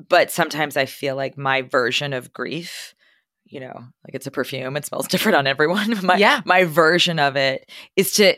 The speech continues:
Speaker 1: sometimes really be sort of still stuck in denial,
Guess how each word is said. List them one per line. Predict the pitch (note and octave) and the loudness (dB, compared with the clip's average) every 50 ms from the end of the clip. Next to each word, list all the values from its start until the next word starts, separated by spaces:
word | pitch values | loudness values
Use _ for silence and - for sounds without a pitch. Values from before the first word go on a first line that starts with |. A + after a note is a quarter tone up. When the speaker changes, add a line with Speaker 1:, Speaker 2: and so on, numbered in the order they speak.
| - | 0
Speaker 1:
sometimes | - - - - A3 G#3+ G#3 G#3 - - G#3+ G3 F3 E3 D#3+ E3+ D3 D#3+ | -12 -8 -4 -2 0 0 -2 -2 -6 -4 -4 -2 -4 -4 -4 -8 -10 -8
really | D#3+ D3+ D3+ D3 D#3+ D#3+ D#3+ | -4 -2 0 0 0 0 -2
be | D#3 D#3 D3+ D3 | -2 -4 -6 -6
sort | - - D3+ D3 D3 | -6 -6 -6 -4 -4
of | D3 C#3+ C#3 C3 - - - - _ | -4 -6 -6 -8 -12 -16 -18 -18 _
still | - - - - F#3 E3+ | -8 -8 -2 2 2 2
stuck | - - - - C#3+ C#3 - | 2 0 -8 -6 -8 -8 -8
in | D3 C#3+ | -8 -10
denial, | C#3+ D3+ E3+ C#3+ C3 C3 C3+ C3+ C#3 D#3 D#3+ | -6 -6 -4 -4 -2 -2 -2 -4 -6 -10 -12